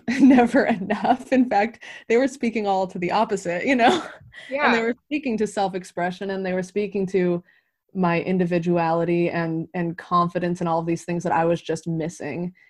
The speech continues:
Speaker 1: And for whatever reason, my, I, I just kept on reinforcing these negative thought processes in my head that really put me down in,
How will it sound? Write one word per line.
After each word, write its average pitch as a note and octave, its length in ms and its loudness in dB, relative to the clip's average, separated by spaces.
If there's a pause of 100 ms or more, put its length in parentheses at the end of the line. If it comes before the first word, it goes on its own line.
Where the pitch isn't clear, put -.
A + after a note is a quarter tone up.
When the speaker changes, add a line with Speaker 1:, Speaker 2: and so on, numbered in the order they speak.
(220)
Speaker 1:
And F3 340 2
for G3+ 160 -2
whatever G#3 340 4
reason, F3 540 -2
my, F3+ 240 2
I, F#3 440 2
I F3+ 120 0
just E3+ 340 -6 (140)
kept - 300 -4
on E3+ 160 -4
reinforcing E3+ 760 -4
these E3 220 -4
negative E3 540 0 (140)
thought - 320 0
processes E3 580 -2
in E3 80 -4
my D3 140 -4
head D#3 260 -2
that D#3 140 -2
really D#3+ 220 0
put - 200 -6
me E3 100 -4
down D#3 280 -4
in, D3+ 180 -8